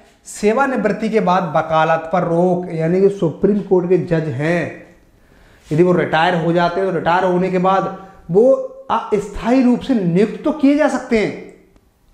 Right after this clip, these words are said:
ठीक है, लेकिन वकीलात नहीं कर सकते। यानी सुप्रीम कोर्ट के जज रिटायर होने के बाद वकील के काम नहीं कर सकते। जब रिटायर हो जाते हैं तो उन्हें किसी न्यायालय में कार्य करने की स्वतंत्रता नहीं है। ऐसा इसलिए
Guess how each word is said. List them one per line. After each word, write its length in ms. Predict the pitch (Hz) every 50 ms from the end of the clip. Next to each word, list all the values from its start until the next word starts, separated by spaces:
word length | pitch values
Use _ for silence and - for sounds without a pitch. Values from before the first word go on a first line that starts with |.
| _ _ - - -
ठीक 140 | 208 220 247
है, 420 | 262 180 170 - - - - - -
लेकिन 400 | 156 156 143 - 180 170 139 127 -
वकीलात 540 | 165 - - - 175 165 175 185 180 180 180
नहीं 220 | 165 139 170 208 202
कर 120 | - 196
सकते। 380 | - - 180 175 - - - 139 127 - - - - - - - - - -
यानी 120 | 165 175
सुप्रीम 500 | 175 175 - 165 - - - 226 240 240 233
कोर्ट 260 | - 220 202 185 180
के 80 | 180
जज 200 | 170 160 165 170 175 - - - - - -
रिटायर 360 | 139 139 - 156 185 226 240
होने 220 | 233 214 202 196
के 100 | 175 185
बाद 120 | 190 190 180
वकील 520 | 156 131 - - - - 185 196 190 175
के 180 | 180 - 190 175
काम 340 | - - 180 208 233 240 226
नहीं 260 | 180 147 156 180 185
कर 120 | 175 190 175
सकते। 680 | 180 - 160 - - - 170 156 131 - - - - - - - - - - - - - - - - _ _ 156
जब 140 | 170 165
रिटायर 340 | 151 147 - - 160 175 185
हो 160 | 180 175 175
जाते 260 | 170 170 165 156 - 175
हैं 180 | 180 180 180 180
तो 80 | 202 190
उन्हें 280 | 185 175 180 185 180 -
किसी 240 | 190 180 - 233
न्यायालय 340 | 214 208 190 175 175 185 175
में 160 | 185 190 185
कार्य 280 | 180 190 170 175 180 - -
करने 240 | 180 175 170 175 175
की 100 | 185 180
स्वतंत्रता 360 | 180 175 - - 170 160 170
नहीं 220 | 165 151 135 135 151
है। 160 | 175 170 160
ऐसा 120 | - 175 156
इसलिए 400 | 143 - 170 175 190 208 226